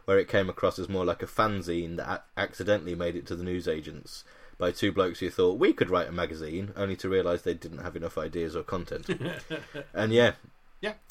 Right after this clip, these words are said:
Speaker 1: that's totally it.
Speaker 2: Yeah.
Speaker 1: It felt like, the writing felt like a fanzine,
Speaker 2: Yeah.
Speaker 1: which is good, eh, which is fine in itself, but now it's getting more professional
Speaker 2: Yeah.
Speaker 1: almost, or, like, more well-rounded at least.
Speaker 2: Yeah, we were saying it was getting more mature and getting more, like, profe-, like, getting more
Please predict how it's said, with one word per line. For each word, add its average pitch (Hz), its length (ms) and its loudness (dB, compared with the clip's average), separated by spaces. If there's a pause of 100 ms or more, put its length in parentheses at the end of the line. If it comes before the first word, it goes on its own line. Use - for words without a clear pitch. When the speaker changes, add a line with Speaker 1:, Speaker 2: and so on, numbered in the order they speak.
Speaker 1:
that's 107 260 2
totally 104 540 8
it. 110 240 8
Speaker 2:
Yeah. 98 100 -2
Speaker 1:
It 95 100 -2
felt 104 220 4
like, - 380 -2
the 98 100 2
writing 95 480 2
felt 92 220 2
like 90 160 -4
a 95 40 -6
fanzine, 95 480 0
Speaker 2:
Yeah. 82 120 -8 (220)
Speaker 1:
which 110 180 2
is 110 100 -2
good, 147 300 6 (100)
eh, 107 80 4
which 95 300 0
is 92 100 -6
fine 95 380 2
in 85 120 -4
itself, 87 520 0
but 90 180 4
now 90 300 0
it's 87 160 -4
getting 87 340 -4
more 85 380 -4 (800)
professional 82 600 -2 (100)
Speaker 2:
Yeah. 85 60 -4
Speaker 1:
almost, 82 460 -6
or, 71 120 -4
like, 85 220 -2
more 90 280 -2
well-rounded 85 640 0
at - 120 -8
least. 76 180 -10
Speaker 2:
Yeah, 175 120 -6
we 131 100 -4
were 123 80 -4
saying 139 220 -4
it 139 40 -8
was 110 120 -10
getting 107 180 -10
more 104 160 -8
mature 101 260 -12 (400)
and 104 100 -14
getting 101 220 -16
more, 95 300 -16 (180)
like, 95 120 -14 (140)
profe-, 104 320 -18
like, 104 180 -16
getting 104 180 -16
more 98 80 -20